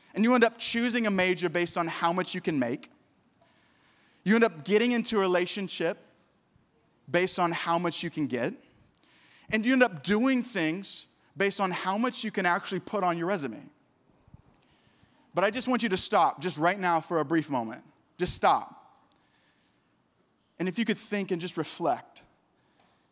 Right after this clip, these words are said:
is the future that you're creating really the future that you want? Or is it just the easiest?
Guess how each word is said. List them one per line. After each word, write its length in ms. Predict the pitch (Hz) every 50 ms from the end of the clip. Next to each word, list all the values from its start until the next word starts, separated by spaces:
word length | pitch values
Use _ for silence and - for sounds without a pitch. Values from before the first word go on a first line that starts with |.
| _ _ _ _ _
is 300 | - 190 208 240 226 208
the 120 | 190 233 202
future 540 | - - - 208 208 202 190 - - 202 165
that 200 | 165 160 - -
you're 80 | 175
creating 720 | 160 - - - 165 151 151 156 151 156 147 151 147 139 127
really 280 | 127 135 139 147 156 156
the 120 | 135 131
future 400 | - - - 143 135 127 - 139
that 120 | 123 123 110
you 140 | 123 120 110
want? 440 | 101 98 110 120 123 - - - _ _ _ _ _ _ _ _ _ _ _ _ _ _ _ _ _ - - - _ _ _ _ _ _ _ _ _ _ _ _ _ -
Or 120 | 151 156
is 80 | 165 160
it 80 | 180 165
just 200 | 156 170 - -
the 140 | 175 -
easiest? 580 | 165 180 147 113 113 101 - - - - - -